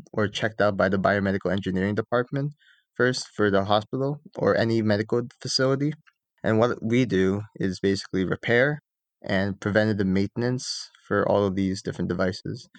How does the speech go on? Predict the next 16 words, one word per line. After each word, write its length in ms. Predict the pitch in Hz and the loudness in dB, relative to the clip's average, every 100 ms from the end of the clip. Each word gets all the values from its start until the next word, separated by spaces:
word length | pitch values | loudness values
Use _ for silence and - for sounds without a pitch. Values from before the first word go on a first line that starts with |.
| - - _ _ | -20 -20 _ _
Some, 280 | - 120 - | -2 0 0
some 240 | - 117 | 0 0
fall 300 | - 110 110 | 2 4 4
within, 340 | 104 101 101 98 | 2 2 2 2
like, 160 | 104 - | 0 -2
our 100 | 185 | -2
contract 560 | - 110 107 120 120 107 | 0 0 0 -2 -2 -6
because 360 | 92 - 95 - | -4 0 -2 0
we're, 500 | 92 90 90 92 92 _ - | 0 2 2 0 -2 _ -6
you 80 | 95 | -2
know, 180 | 90 98 | -2 0
we're 140 | 101 | -2
a 40 | 98 | 0
private 300 | 101 101 101 | 0 0 0
company 420 | 101 98 101 98 | -4 -2 -2 0
and 300 | 92 92 | 0 0